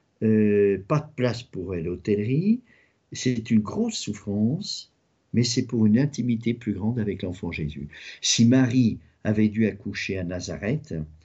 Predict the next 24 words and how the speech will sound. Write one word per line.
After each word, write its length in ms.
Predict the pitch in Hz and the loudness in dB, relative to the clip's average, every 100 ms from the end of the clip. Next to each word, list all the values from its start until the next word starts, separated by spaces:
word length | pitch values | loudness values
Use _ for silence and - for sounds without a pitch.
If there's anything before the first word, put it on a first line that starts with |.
| _ - | _ -12
eh 40 | 87 | -6
ben, 240 | 98 98 | -4 -4
c'est 160 | - 101 | -6 -4
sûr 260 | - - | 0 0
que 80 | - | 0
tous 200 | 95 104 | -2 0
les 120 | 98 | 0
voisins 380 | 87 90 85 110 | 0 -2 0 -2
seraient 240 | - 92 | -2 -6
venus, 440 | 78 85 143 - - _ _ _ _ | -4 2 0 0 -14 _ _ _ _
et 80 | 117 | -2
puis 360 | 107 - 104 104 | -2 0 0 0
elle 80 | 101 | -2
n'aurait 240 | 95 98 | -2 -2
pas 140 | - 107 | 0 -2
pu 180 | - 113 | -2 -6
connu, 580 | - 101 104 135 170 - _ _ - | 0 2 4 4 2 -4 _ _ -6
elle 140 | 92 | -4
n'aurait 200 | 95 90 | -2 0
pas 120 | 104 | 0
pu 160 | 104 - | 0 -4
connaître 560 | - 110 180 156 - | 2 2 2 -2 -6
cette 300 | 82 101 92 | -6 -6 -6
intimité 760 | 92 - 123 143 131 175 196 | -8 -6 -4 -2 -2 -2 0